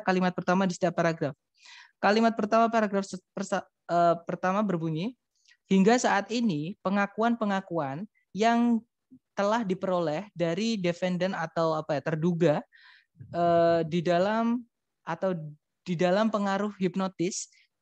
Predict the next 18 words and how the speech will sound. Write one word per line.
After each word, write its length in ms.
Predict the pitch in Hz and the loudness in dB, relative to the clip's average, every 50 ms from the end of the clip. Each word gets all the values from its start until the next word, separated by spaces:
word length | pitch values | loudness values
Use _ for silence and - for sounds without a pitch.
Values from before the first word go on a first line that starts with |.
| - | -2
itu 240 | 185 185 190 247 247 | -2 0 2 4 2
belum 720 | 208 180 196 190 190 190 190 202 214 233 233 233 233 208 180 | 4 4 4 6 6 6 6 6 6 6 6 4 2 2 0
diakui 800 | 185 190 170 175 185 180 - - 185 180 160 143 147 160 196 - _ _ _ _ _ _ _ - | 0 -2 -2 -2 -4 -6 -6 -8 -6 -6 -4 -4 -4 -6 -8 -10 _ _ _ _ _ _ _ -4
sebagai 480 | - 202 175 180 170 170 175 214 208 | -2 2 4 4 4 4 4 4 4
barang, 480 | 180 175 170 165 175 190 202 208 214 214 233 _ _ _ _ _ _ _ _ _ _ _ _ _ _ _ - | 4 4 4 2 2 2 0 0 -2 -4 -6 _ _ _ _ _ _ _ _ _ _ _ _ _ _ _ -20
sorry, 480 | - - - - 208 196 160 135 135 - _ _ _ _ - | -20 -8 -4 -2 0 0 0 -2 -4 -8 _ _ _ _ -4
eh, 220 | 160 165 165 165 156 | 0 0 0 2 4
barang 240 | 180 180 190 190 | 4 4 6 6
bukti 480 | 185 190 185 - - 185 202 214 185 151 | 4 2 2 0 -2 -2 -2 -2 -2 -2
ya, 80 | 160 208 - - - | -4 -4 -6 -10 -8
sebagai 320 | - 170 170 160 180 180 | -2 0 0 0 2 2
barang 240 | 175 170 170 170 160 | 2 2 0 0 -2
bukti 400 | 160 165 _ - 214 240 285 311 - - | -4 -6 _ -4 -4 -4 -4 -6 -4 -2
oleh 320 | 180 180 180 196 214 226 220 - - - _ _ _ _ _ _ - | 0 0 2 2 0 -2 -4 -6 -14 -18 _ _ _ _ _ _ -2
pengadilan-pengadilan 960 | 190 190 185 180 170 180 180 180 175 185 180 180 180 165 170 180 190 202 208 | 0 0 2 2 2 0 0 0 0 -2 -2 -2 0 0 0 0 0 0 0
di 160 | 185 185 180 - | 0 0 0 -2
Amerika 480 | - 175 175 170 165 165 - - 165 | -2 -2 -2 -2 -4 -6 -6 -6 -8
Serikat." 400 | - - 165 156 - - 139 113 | -8 -8 -10 -10 -10 -10 -12 -12